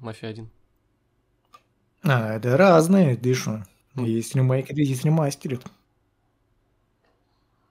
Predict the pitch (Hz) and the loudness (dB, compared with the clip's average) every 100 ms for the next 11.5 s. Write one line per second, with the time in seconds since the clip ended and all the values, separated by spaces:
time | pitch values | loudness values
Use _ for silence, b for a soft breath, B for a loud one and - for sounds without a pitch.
0 | _ 180 202 226 226 180 214 269 262 190 | _ -10 -8 -8 -8 -6 -4 -2 -4 -4
1 | 175 175 151 131 170 127 120 147 147 - | -4 -6 -8 -10 -10 -10 -8 -8 -8 -10
2 | - - - - 151 214 247 233 160 202 | -16 -14 -10 -8 -6 -6 -8 -12 -8 -8
3 | 226 226 143 151 - 196 113 110 117 - | -4 -6 -6 -10 -6 -6 -6 -12 -18 -16
4 | 123 170 135 110 - - 113 - 143 117 | -8 -6 -4 -6 -12 -16 -12 -8 -6 -8
5 | - - - 127 - - _ _ _ - | -14 -18 -12 -12 -12 -20 _ _ _ -14
6 | - 127 185 135 139 - 135 131 127 - | -4 -2 -2 -2 -2 0 2 2 0 0
7 | 131 131 131 123 123 123 165 180 156 131 | 0 2 -2 0 -2 0 2 0 0 0
8 | 131 127 117 117 123 120 120 - 120 - | -2 -2 -6 -6 -6 -6 -6 -4 -6 -6
9 | - 135 131 156 - 180 202 202 131 135 | -6 -6 -6 -10 -8 -6 0 0 0 2
10 | 147 156 147 147 143 131 - 135 - 120 | 6 6 6 2 -2 -2 -2 -6 -6 -12
11 | - - 127 120 110 | -14 -12 -10 -10 -14